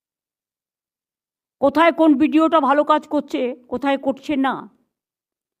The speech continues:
কোথায় বিএলআরও টাকা নিয়ে জমি দিচ্ছে, কোথায় দিচ্ছে না, মানুষকে হ্যারাস করছে, কোথায় আপনার যারা ইলেকশনের কাজ করার কথা ছিল, ভোটার লিস্টে নাম তোলার,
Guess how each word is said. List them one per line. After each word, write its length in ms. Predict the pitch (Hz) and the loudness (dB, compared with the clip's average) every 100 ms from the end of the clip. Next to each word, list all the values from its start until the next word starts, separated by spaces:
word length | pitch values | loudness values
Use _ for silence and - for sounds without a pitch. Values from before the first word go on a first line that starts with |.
| _ _ - | _ _ 0
কোথায় 340 | 285 285 339 | 2 4 2
বিএলআরও 840 | 254 320 339 339 339 330 247 - - | 4 4 4 4 4 4 4 -2 0
টাকা 260 | 294 320 | 2 4
নিয়ে 180 | 320 330 | 4 4
জমি 260 | 277 302 311 | 4 2 2
দিচ্ছে, 320 | 294 302 302 | 0 -2 -6
কোথায় 320 | 311 285 302 | -4 0 0
দিচ্ছে 320 | 277 285 - 294 | 0 -2 -2 0
না, 340 | 247 170 - _ _ _ _ _ _ _ _ - | 0 -4 -12 _ _ _ _ _ _ _ _ -6
মানুষকে 440 | 233 285 285 320 | 0 0 0 -2
হ্যারাস 320 | 247 269 277 277 | 0 2 0 -2
করছে, 460 | 277 269 - 170 - _ _ _ _ _ _ _ _ _ _ _ _ _ _ _ _ _ - | -8 -8 -14 -16 -18 _ _ _ _ _ _ _ _ _ _ _ _ _ _ _ _ _ -4
কোথায় 360 | 277 285 349 | -2 4 6
আপনার 380 | 349 320 302 330 | 6 4 2 2
যারা 240 | 254 302 311 | 2 4 4
ইলেকশনের 540 | 311 311 330 330 311 | 2 0 -2 0 0
কাজ 280 | 302 302 302 | 0 -2 0
করার 220 | 302 302 | 0 2
কথা 200 | 294 294 | 0 -2
ছিল, 180 | 294 285 | -2 -2
ভোটার 280 | 254 269 285 | -2 -2 -2
লিস্টে 240 | 277 277 | -2 -6
নাম 220 | 277 269 254 | -6 -4 -2
তোলার, 280 | 269 269 | 0 0